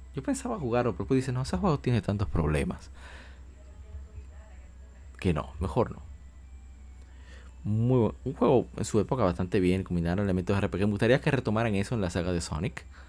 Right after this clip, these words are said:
Ojalá que lo, lo retomaran, eso me gustaba mucho. Cubrir las zonas, tener que hacer ciertas, a-, ciertos aspectos de R P G, era muy, muy chévere.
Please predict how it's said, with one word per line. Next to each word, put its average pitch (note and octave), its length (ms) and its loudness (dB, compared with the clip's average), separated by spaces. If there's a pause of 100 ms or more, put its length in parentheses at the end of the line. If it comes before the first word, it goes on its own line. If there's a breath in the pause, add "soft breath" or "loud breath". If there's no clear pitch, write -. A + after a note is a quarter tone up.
(420 loud breath)
Ojalá E2 380 0
que F#2 100 -2
lo, D#2+ 200 0
lo E2+ 120 -2
retomaran, D#2+ 480 -4
eso G#2 160 -6
me G2 140 0
gustaba F2+ 420 0
mucho. F2 380 -6 (1200)
Cubrir F#2 280 0
las F2+ 160 2
zonas, F#2+ 460 2
tener E2+ 260 -6
que E2+ 280 0 (300 loud breath)
hacer F#2+ 220 -2
ciertas, F#2+ 420 0
a-, E2+ 180 0
ciertos G#2+ 440 4
aspectos - 480 2
de F#2 80 2
R F2+ 120 2
P F2+ 140 -2
G, D3+ 180 -2 (600 loud breath)
era F#2+ 140 -2
muy, F#2+ 280 -2
muy G2+ 160 -4
chévere. B1+ 300 -8